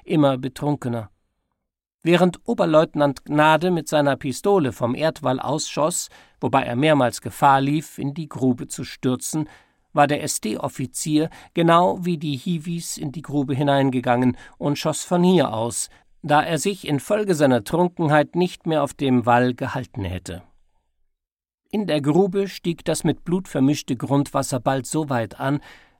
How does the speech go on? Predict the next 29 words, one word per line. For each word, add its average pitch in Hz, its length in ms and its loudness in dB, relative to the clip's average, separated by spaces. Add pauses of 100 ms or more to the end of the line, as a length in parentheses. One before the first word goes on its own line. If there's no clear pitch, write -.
dass 156 180 -4
es 156 140 -4
den 131 200 2
Hilfswilligen 160 840 -2
bis 160 180 -6
über - 200 -8
die 170 120 -14
Knie 160 400 0
reichte. 113 520 -4 (800)
Mit - 200 -6
zunehmender 139 640 4
Trunkenheit 156 640 2
fielen 135 340 -2
die 120 140 -4
Schützen 147 520 -2 (140)
einer 165 340 4
nach 143 180 0
dem 127 200 -2
anderen 120 540 -2
aus. - 500 -8 (460)
Gnade 143 480 2
und 131 120 -2
der 127 140 -4
S-S-Offizier 151 840 -4 (180)
machten - 340 0
sich 151 160 -6
deswegen 143 540 -4
gegenseitig 127 680 -2
Vorwürfe 139 600 0